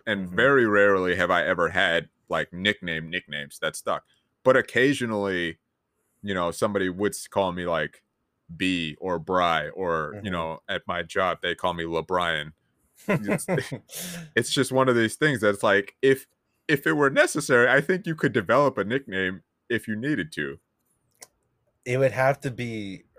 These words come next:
Speaker 2: like, she would have to have accepted it already. Like, 'cause I'm, like, I'm very much a first impression guy. Not, not in the negative sense, but it's just, like,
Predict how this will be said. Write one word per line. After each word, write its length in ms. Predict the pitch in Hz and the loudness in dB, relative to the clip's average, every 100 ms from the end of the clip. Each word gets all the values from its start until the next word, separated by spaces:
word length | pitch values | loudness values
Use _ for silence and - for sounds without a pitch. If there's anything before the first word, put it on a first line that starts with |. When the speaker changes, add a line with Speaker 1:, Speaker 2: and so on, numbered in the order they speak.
| - _ - | -20 _ -2
Speaker 2:
like, 300 | 98 90 _ _ _ | 0 0 _ _ _
she 260 | - - 147 | -8 0 4
would 160 | 156 | 4
have 280 | 110 120 117 | 2 2 0
to 120 | - 110 | 0 0
have 180 | 101 90 | 0 0
accepted 540 | 87 - 98 - 85 | -4 -2 -2 -2 -6
it 100 | 80 | -6
already. 520 | - - - - - _ _ _ _ _ _ 110 | -6 -8 -12 -12 -20 _ _ _ _ _ _ 4
Like, 280 | 104 - - - | 4 4 -12 -4
'cause 160 | 143 123 | -2 0
I'm, 380 | 135 160 170 160 - | 4 4 4 -2 2
like, 280 | 135 139 - | 4 4 2
I'm 140 | 139 123 | 0 4
very 240 | 143 160 | 4 4
much 180 | 160 151 | 2 -2
a 40 | |
first 320 | - 123 117 113 | -4 -2 -2 -6
impression 460 | - 104 - 110 | -4 -4 -2 -4
guy. 340 | 107 110 110 110 | 0 2 2 2
Not, 320 | 113 156 147 | 0 -2 0
not 220 | 135 165 | 0 0
in 80 | 156 | 0
the 100 | 117 | -2
negative 400 | 104 101 135 143 | 2 2 2 -2
sense, 280 | - 165 151 | -2 -4 -2
but 140 | 110 | -2
it's 80 | 104 | -2
just, 180 | 127 - | -4 -2
like, 280 | 127 113 | 0 0